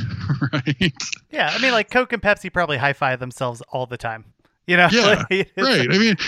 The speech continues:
Speaker 1: no,
Speaker 2: "We
Speaker 1: I mean,
Speaker 2: made
Speaker 1: like,
Speaker 2: it,"
Speaker 1: Fox,
Speaker 2: yeah.
Speaker 1: Fox and E S P N worked together to kill Texas, you know, the Texas to the Pac-twelve deal years ago. Um,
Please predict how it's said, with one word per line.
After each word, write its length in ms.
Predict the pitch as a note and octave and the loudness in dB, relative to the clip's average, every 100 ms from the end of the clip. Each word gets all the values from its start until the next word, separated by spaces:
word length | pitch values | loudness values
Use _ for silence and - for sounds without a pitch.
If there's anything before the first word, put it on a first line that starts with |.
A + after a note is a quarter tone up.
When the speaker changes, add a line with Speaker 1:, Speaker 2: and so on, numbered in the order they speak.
| E3+ C#4 | -4 0
Speaker 1:
no, 80 | |
Speaker 2:
"We 60 | C#4+ | 4
Speaker 1:
I 20 | |
mean, 140 | B3 A#3+ | 6 6
Speaker 2:
made 60 | |
Speaker 1:
like, 80 | A#3 | 4
Speaker 2:
it," 80 | E3+ | 2
Speaker 1:
Fox, 300 | B3+ C4+ B3+ B3 _ _ - | 2 0 0 -4 _ _ -20
Speaker 2:
yeah. 80 | - - - | -20 -16 -4
Speaker 1:
Fox 280 | B3+ C#4+ - | -2 -2 2
and 100 | C#4 | 2
E 60 | |
S 120 | C4 | 2
P 240 | - A3 A3+ | 2 0 0
N 180 | B3 F3 | -2 -2
worked 240 | G#3+ A3 | -4 -4
together 460 | F3+ F3+ G3+ G#3 D#3 | -4 -4 -2 -2 -2
to 80 | |
kill 540 | C#3 - F3 G3 G3 F#3+ | -4 -2 -2 0 -2 -2
Texas, 880 | - F#3+ F3+ - F#3+ E3+ - - A#3 | -2 -4 -4 -4 -2 -2 -6 -8 -4
you 120 | D#3 | -2
know, 140 | D#3 | -2
the 80 | D3+ | -2
Texas 460 | - F3 E3 F3 - | -2 -4 -2 -6 -2
to 100 | E3 | -2
the 80 | |
Pac-twelve 580 | D3 E3 D3 - A3 B3 | -2 -4 -4 -2 -2 -2
deal 460 | - - - - - - | -2 -4 -6 -10 -10 -4
years 260 | G2+ F2+ | -2 -2
ago. 460 | C3 - - - - - - - - - - _ | -4 -4 -6 -8 -14 -16 -14 -12 -12 -14 -18 _
Um, 640 | A2+ A2 G2+ F#2+ E2+ E2+ | -4 -2 -2 -2 -2 -4